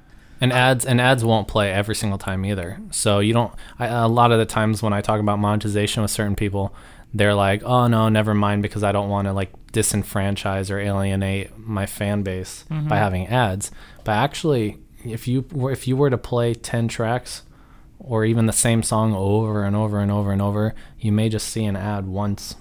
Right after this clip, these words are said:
Speaker 1: per day. Like, that's really it. You're not gonna have ads every single time. And even if an ad does not play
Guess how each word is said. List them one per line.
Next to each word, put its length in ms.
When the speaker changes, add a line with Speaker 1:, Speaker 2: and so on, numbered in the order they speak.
Speaker 1:
per 160
day. 420
Like, 180
that's 280
really 420
it. 240
You're 120
not 200
gonna 160
have 240
ads 260
every 240
single 240
time. 300
And 140
even 220
if 120
an 100
ad 300
does 220
not 460
play 400